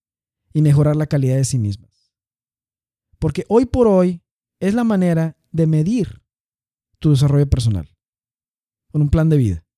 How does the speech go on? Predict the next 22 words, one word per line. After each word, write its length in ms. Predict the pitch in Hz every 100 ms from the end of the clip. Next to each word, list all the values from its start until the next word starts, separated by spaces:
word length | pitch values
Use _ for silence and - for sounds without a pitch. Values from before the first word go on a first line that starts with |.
| _ _ _ _ _ _ -
Así 220 | 143 165
se 160 | -
desa-, 260 | 180 160 -
se, 200 | 123 147
se 140 | 117
mide 140 | 147 156
el 80 | 160
desarrollo 360 | 139 139 139
personal. 460 | 143 127 110 82 - _ _ _ _ _ _ _ _ _ _ _
Como 220 | - 180
personas, 680 | 170 - 254 285 165 - - _ _ _ _ _ _ _ _ _
estamos 280 | - 196 226
llamados 460 | 196 180 170 180
y 60 | 151
tenemos 300 | 147 156 190
derecho 320 | 170 156 -
a 40 |
vivir 300 | 156 143 170
vidas 320 | 190 170 185 170
de 80 |
profunda 380 | 156 131 147 170
satisfacción 760 | 170 156 139 123 - 202 254